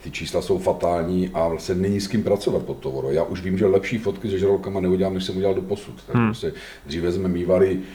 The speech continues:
Speaker 1: třicet jezevčíků žraloků, nějakých dvoumetrových útesových, k tomu nějakých osm, deset velkých tygří žraloků třeba. Dneska, eh, tam není ani jeden. Vy jste rád, když máte jednoho žraloka za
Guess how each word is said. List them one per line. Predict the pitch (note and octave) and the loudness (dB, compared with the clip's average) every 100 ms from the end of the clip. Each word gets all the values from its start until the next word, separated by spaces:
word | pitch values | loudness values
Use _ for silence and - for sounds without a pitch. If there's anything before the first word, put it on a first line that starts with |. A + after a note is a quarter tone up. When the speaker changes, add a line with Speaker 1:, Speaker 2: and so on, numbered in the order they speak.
| - - - | -14 -12 -8
Speaker 1:
třicet | - F#2 G#2 - - E2+ E2+ | -8 0 0 0 0 2 4
jezevčíků | F2+ F#2 F#2 F#2+ F#2 G2+ | 4 4 0 -4 -4 0
žraloků, | F#2 F2+ F2 F#2 | 2 2 2 0
nějakých | F2+ F2+ G#2 | 0 -2 -4
dvoumetrových | E2 F2 F#2 F#2 F#2 G2 | -2 0 0 0 0 0
útesových, | F2+ F2+ F2+ F#2+ F2 F2+ | -2 0 0 0 0 0
k | F#2+ | -4
tomu | F2+ F2 F#2 | -6 -2 2
nějakých | F#2 F2+ G#2 F#2 | 2 0 -4 -4
osm, | - - G#2 F#2 | -6 -4 -4 -2
deset | - - F#2 | -2 -2 -2
velkých | F2 F2 G2+ F#2 | 0 -2 -4 -6
tygří | F#2+ F2+ F2+ F2+ | -6 -4 -2 0
žraloků | F2+ E2+ E2+ F2 | 2 0 0 -6
třeba. | - F2+ E2+ E2+ - - - - | -2 0 0 0 -4 -16 -18 -16
Dneska, | - E2+ - F2+ F2 - A#2+ C#3 | -8 -6 0 2 2 -2 -6 -6
eh, | |
tam | D2 E2+ | -4 -4
není | F2 F2+ F#2 | -2 -2 -2
ani | F#2 G2 G#2+ | -2 0 2
jeden. | G#2+ E2 | 2 0
Vy | |
jste | E2 F2 | -4 -2
rád, | D#2 D#2+ | 0 0
když | E2+ | -2
máte | E2+ D#2+ - | -4 -6 -2
jednoho | E2 E2 F2 E2+ | 0 0 -4 -4
žraloka | E2+ E2 - E2 | -2 -2 0 0
za | D#2 D#2 D#2+ D#2+ D#2+ | 0 0 0 0 -2